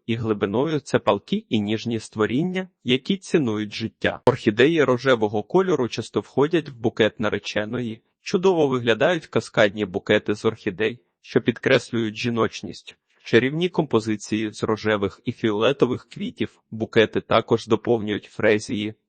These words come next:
троянди, півонії, кали додають образу нареченої спокій і грацію. Вони символізують спокій і умиротворення,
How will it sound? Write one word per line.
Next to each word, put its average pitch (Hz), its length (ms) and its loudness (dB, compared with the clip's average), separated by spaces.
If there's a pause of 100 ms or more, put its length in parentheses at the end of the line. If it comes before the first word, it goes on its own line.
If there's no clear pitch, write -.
троянди, 110 560 2
півонії, 123 760 -2 (100)
кали 147 300 2
додають 117 560 -2
образу 117 480 0
нареченої 98 640 -4
спокій - 640 -4
і 117 60 -4
грацію. 98 680 -2 (240)
Вони 117 260 0
символізують 107 760 -2
спокій - 520 0
і - 180 -8
умиротворення, 110 920 -2